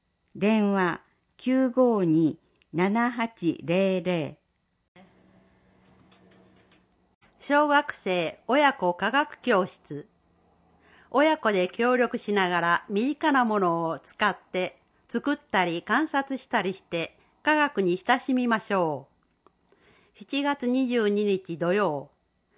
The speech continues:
Speaker 2: 木の葉化石を見つけよう。材料費、千円。持ち物、大きなマイナスドライバ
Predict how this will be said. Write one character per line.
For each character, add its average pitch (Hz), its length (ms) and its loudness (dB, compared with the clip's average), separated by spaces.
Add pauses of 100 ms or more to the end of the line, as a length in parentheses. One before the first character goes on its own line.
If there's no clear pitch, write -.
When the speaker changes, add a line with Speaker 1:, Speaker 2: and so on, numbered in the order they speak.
(380)
Speaker 2:
木 285 120 0
の 311 100 2
葉 294 180 4
化 269 100 -2
石 247 400 -4
を 160 160 -4
見 165 100 -4
つ - 140 -14
け 254 160 0
よ 156 420 -2 (1160)
う。 170 40 -18
材 240 280 2
料 262 200 2
費、 165 400 -8 (380)
千 262 380 -2
円。 143 340 -4 (1040)
持 233 140 -2
ち 277 160 -4
物、 175 380 0 (580)
大 302 240 4
き 202 180 -4
な 170 160 2
マ 196 200 2
イ 285 60 0
ナ 285 160 0
ス - 160 -14
ド 208 120 0
ラ 220 100 4
イ 190 140 -2
バ 143 320 -8